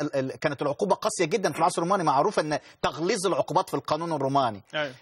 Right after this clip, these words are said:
Speaker 1: أنت عارف ال-، السيزيريان دي جاية من ال-، الس-، السكشن بتاع
Speaker 2: أيوة.
Speaker 1: إن ال-، القيصر
Speaker 2: القيصرية،
Speaker 1: ما-، لا
Speaker 2: عملية قيصر.
Speaker 1: عايز، العملية القيصرية
Speaker 2: أيوة.
Speaker 1: جاية من إن لا ترجم امرأة وهي، وهي حامل.
Speaker 2: مم.
Speaker 1: فيؤمر القيصر، جات السيزيريان وخدتها،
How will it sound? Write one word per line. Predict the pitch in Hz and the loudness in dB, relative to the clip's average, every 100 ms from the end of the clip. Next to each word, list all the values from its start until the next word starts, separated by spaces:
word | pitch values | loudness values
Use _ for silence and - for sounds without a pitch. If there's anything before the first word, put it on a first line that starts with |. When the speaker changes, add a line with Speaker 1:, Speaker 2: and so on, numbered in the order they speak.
| - | -4
Speaker 1:
أنت | 202 | -2
عارف | 311 | 0
ال-، | 226 185 165 | -2 -2 -2
السيزيريان | 151 139 151 135 247 220 165 139 131 127 | -2 0 0 2 4 4 2 0 -2 0
دي | 156 202 175 | 2 4 2
جاية | 170 202 196 | 0 2 2
من | 175 170 165 | 0 -2 -2
ال-، | 156 156 | 2 2
الس-، | 156 - | 2 0
السكشن | 175 147 220 - 196 156 | -2 0 0 0 0 0
بتاع | 185 170 | 0 0
Speaker 2:
أيوة. | 139 123 - - | -2 -10 -20 0
Speaker 1:
إن | 170 196 196 | 0 2 2
ال-، | 190 190 185 | 2 2 2
القيصر | 180 175 160 - 302 - 220 | 2 0 0 0 0 2 0
Speaker 2:
القيصرية، | 196 | 2
Speaker 1:
ما-، | 185 - 180 | 0 2 4
لا | 214 | 4
Speaker 2:
عملية | 233 170 | 2 -2
قيصر. | 160 175 165 | -4 0 2
Speaker 1:
عايز، | 190 190 | 2 2
العملية | 180 180 208 | 2 2 2
القيصرية | 214 - 196 208 240 | 2 0 0 0 2
Speaker 2:
أيوة. | 226 | 2
Speaker 1:
جاية | 156 160 196 | 4 4 4
من | 196 208 | 4 0
إن | 202 196 190 - - | 0 0 -2 -4 -2
لا | 156 196 | 2 2
ترجم | 185 240 180 202 | 2 0 2 0
امرأة | 190 180 208 214 | 2 2 4 6
وهي، | 202 202 185 185 190 - _ _ _ _ | 4 4 2 2 2 -4 _ _ _ _
وهي | 131 165 170 165 | 2 4 4 2
حامل. | 214 247 190 135 110 | 2 2 0 -4 -8
Speaker 2:
مم. | 165 147 127 135 135 | -10 -12 -10 -12 -2
Speaker 1:
فيؤمر | 160 156 226 208 190 | 2 4 2 2 2
القيصر، | 175 - 196 202 170 143 | 0 0 -2 0 -2 0
جات | 143 185 | 0 0
السيزيريان | 170 143 139 139 143 190 190 175 | -2 -2 -4 0 2 4 2 0
وخدتها، | 151 143 - 175 156 175 | -6 -4 0 -2 0 -4